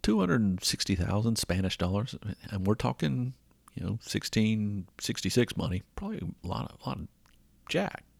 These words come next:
<laughs> right? And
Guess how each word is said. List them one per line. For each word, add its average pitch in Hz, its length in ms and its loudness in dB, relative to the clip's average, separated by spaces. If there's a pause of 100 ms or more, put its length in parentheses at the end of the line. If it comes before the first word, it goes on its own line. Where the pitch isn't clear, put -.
<laughs> - 280 -8
right? - 220 -4 (2250)
And 113 400 6